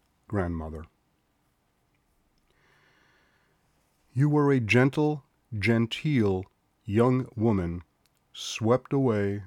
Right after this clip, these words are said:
by a man thirteen years your senior, who gallantly courted you, riding proudly atop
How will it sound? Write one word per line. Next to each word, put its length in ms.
by 160
a 80
man 560
thirteen 600
years 680
your 240
senior, 640
who 160
gallantly 640
courted 480
you, 280
riding 560
proudly 680
atop 560